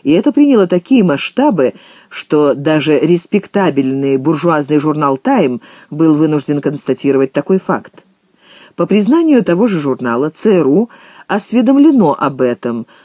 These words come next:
но почему-то отнюдь не препятствует любым действиям сионистской разведки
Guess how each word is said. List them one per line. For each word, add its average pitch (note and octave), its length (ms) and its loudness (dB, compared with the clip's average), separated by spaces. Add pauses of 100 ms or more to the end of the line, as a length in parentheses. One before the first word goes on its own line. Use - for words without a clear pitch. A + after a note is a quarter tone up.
(120)
но B3+ 240 0
почему-то E4 540 0
отнюдь A#3 640 2
не G#3 240 4
препятствует D3+ 1040 0 (240)
любым F#3+ 580 2
действиям G#3+ 600 0
сионистской C#3+ 640 -4
разведки E3 680 -2